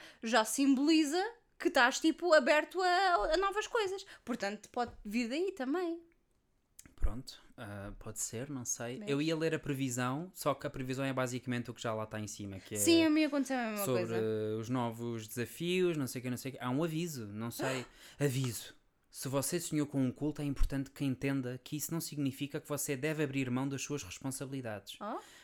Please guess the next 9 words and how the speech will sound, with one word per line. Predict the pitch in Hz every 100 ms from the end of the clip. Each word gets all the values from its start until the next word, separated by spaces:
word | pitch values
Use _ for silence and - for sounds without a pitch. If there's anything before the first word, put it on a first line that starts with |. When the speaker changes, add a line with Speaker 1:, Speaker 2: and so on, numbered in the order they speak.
| -
Speaker 2:
É | 135
importante | 147 147 - - 147 160
que |
você | 151 143 156
se | 143 -
lembre | 131 131 139
de | -
que | -
você | 143 156 - - 156 151